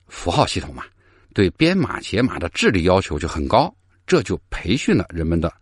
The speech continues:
思考能力。那改成图像传递信息之后呢，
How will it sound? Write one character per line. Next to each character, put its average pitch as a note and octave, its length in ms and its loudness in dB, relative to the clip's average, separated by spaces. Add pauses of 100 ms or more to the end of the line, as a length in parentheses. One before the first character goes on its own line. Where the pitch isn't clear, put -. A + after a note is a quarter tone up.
(160)
思 - 280 -2
考 - 200 -10
能 C3+ 220 -12
力。 - 100 -10 (520)
那 G#3+ 120 4
改 F#2 200 2
成 C3+ 280 4 (300)
图 A#2+ 300 0
像 C4+ 240 6
传 F2 200 0
递 F2 140 0
信 F#2 200 -2
息 F2 120 -6
之 G2 120 -4
后 G2+ 180 -2
呢， E2+ 160 -2